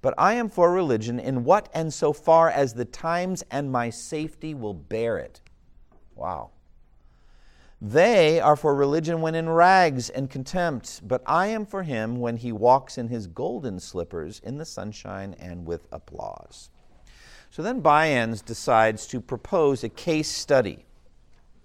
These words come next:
Byans, "My brethren, we are, as you see, going all on pilgrimage, and for our better diversion from things that are bad, let me give, uh, uh, sorry, give me leave to propound unto you this question.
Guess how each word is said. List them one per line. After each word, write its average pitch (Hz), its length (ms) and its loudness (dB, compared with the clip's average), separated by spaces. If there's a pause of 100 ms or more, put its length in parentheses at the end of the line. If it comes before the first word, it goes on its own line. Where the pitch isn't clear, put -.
(680)
Byans, 127 380 2
"My 147 120 -2
brethren, 131 640 -2 (640)
we 208 220 0
are, 160 340 10
as 143 240 2
you 175 80 -4
see, 127 320 -2
going 170 460 2
all 160 580 10
on 135 240 2
pilgrimage, 113 720 0
and 135 160 -4
for 147 200 0
our 190 220 4
better 156 300 2
diversion 135 640 0
from 120 180 -6
things 135 380 -4
that 139 80 -4
are 147 80 -4
bad, 90 440 0 (280)
let 185 160 -2
me 247 120 -4
give, 160 560 2
uh, 127 120 -4 (240)
uh, 127 160 0
sorry, 117 240 -2
give 156 240 -4
me 190 140 -6
leave 123 400 -4
to - 100 -10
propound 151 680 -4
unto 147 240 -4
you 101 240 -6
this 101 180 -6
question. - 520 -4